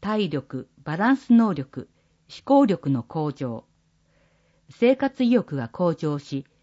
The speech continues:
日常生活にメリハリが生まれる。高齢者が住み慣れた地域で安心して生活できるよう、様々な相談に応じています。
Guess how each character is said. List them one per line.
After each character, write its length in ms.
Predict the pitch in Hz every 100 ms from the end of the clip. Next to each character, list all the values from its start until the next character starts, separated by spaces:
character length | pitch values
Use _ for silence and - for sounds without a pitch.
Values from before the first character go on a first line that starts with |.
| _ _ -
日 280 | 175 - 233
常 220 | 254 240
生 280 | 247 247 240
活 300 | 170 - -
に 280 | 147 143 _ _
メ 160 | 156 160
リ 140 | 240
ハ 100 | 240
リ 140 | 233 202
が 160 | 208
生 80 | 175
ま 140 | 160 147
れ 100 | 127
る。 160 | - _ _ _ _ _ _ _ _ _ _ _ _ _ _ _ _ _ _ _ _ _
高 220 | - 269
齢 160 | 262 254
者 160 | 247 160
が 100 | 160
住 260 | 196 208
み 40 | 226
慣 100 | 220
れ 60 | 190
た 120 | 156
地 240 | - 185
域 140 | 151 143
で 200 | 139 - _ _
安 240 | - 220 254
心 200 | 269 262
し 80 | -
て 120 | 247
生 240 | 247 240
活 240 | 240 240 214
で 120 | 208
き 140 | -
る 140 | 170 139
よ 260 | 147 127
う、 400 | _ _ _ _
様 260 | _ 208 254
々 160 | 240 185
な 140 | 160
相 260 | 147 220 220
談 260 | 202 190 175
に 200 | 170 -
応 160 | 165 190
じ 140 | -
て 140 | 180
い 80 | 165
ま 160 | 143
す。 100 | 139